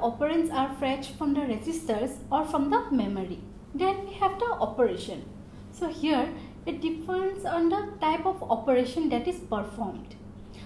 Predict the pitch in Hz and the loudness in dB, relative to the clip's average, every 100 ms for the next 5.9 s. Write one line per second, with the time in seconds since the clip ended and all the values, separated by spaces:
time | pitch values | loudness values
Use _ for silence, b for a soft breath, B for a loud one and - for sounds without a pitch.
0 | B 359 320 - 208 233 233 330 330 - | B 0 0 0 2 2 4 4 4 4
1 | 226 285 294 320 285 294 311 - 240 233 | 0 0 -2 0 -2 0 -4 0 2 2
2 | - 277 285 B B B 214 233 - 254 | 2 0 0 B B B -4 -2 4 6
3 | 285 285 - 240 - 277 240 277 220 214 | 6 2 -2 -4 -4 -4 0 2 2 2
4 | 233 247 277 269 262 247 254 - B - | 2 4 2 4 4 2 -2 -6 B -6
5 | 381 339 339 403 403 302 302 294 403 | -2 0 2 2 2 2 2 2 2